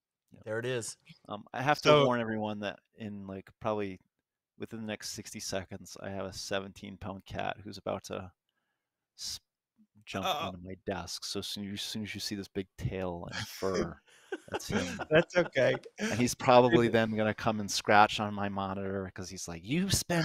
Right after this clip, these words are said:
Speaker 1: too much time looking at this, and you need to give me attention."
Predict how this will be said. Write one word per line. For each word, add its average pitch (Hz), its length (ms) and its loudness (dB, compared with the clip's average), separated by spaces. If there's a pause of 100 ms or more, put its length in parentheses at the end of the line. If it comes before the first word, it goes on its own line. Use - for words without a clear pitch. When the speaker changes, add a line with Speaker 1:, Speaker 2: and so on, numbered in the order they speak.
(120)
Speaker 1:
too - 240 6
much 185 240 4
time 160 600 6 (480)
looking 170 420 2
at 156 280 2
this, - 640 2
and 135 220 -2
you 180 140 -2
need 170 200 0
to 151 100 2
give 139 180 2 (240)
me 160 260 -2
attention." 131 800 0